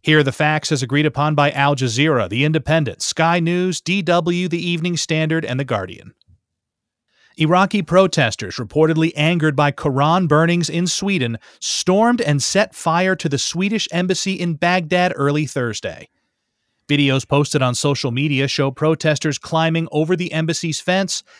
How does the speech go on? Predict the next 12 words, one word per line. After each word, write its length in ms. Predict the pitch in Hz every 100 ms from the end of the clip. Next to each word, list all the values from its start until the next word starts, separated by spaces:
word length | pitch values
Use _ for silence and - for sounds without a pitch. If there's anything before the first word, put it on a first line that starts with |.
| -
waving 360 | 139 175 185 175
flags 480 | 156 165 185 180
and 120 | 147 127
signs 420 | - 170 175 165
supporting 420 | 160 - 175 180
the 120 | 156
Iraqi 460 | 127 131 170 170 156
Shiite 460 | - 180 175 160
cleric 440 | - 175 180 180 -
and 160 | 160 131
political 420 | 131 196 208 196
leader 380 | 175 170 175